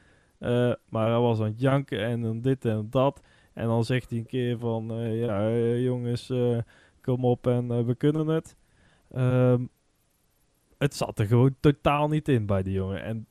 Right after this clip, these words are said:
ja, als je, als je zo'n mentaliteit, eh, op, eh, op de, eh, op de dag legt, nou ja,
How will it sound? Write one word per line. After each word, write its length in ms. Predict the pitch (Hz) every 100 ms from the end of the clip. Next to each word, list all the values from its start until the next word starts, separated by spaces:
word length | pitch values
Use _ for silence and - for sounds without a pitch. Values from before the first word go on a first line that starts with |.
| _ -
ja, 320 | 113 92 101 _ _ _ _ _ _ _ _
als 200 | - 120
je, 220 | - 135 -
als 160 | 135
je 100 | 143
zo'n 240 | 120 135 160
mentaliteit, 760 | 165 160 165 156 156 165 160
eh, 260 | 160 156 -
op, 200 | 151 -
eh, 260 | 143 139 123
op 140 | 147 147
de, 120 | 143 151
eh, 380 | 123 139 135 -
op 160 | - -
de 100 | 135
dag 240 | 139 139
legt, 320 | 143 147 - - _ _ _ _
nou 480 | 110 110 110 101 101 -
ja, 320 | - 98 92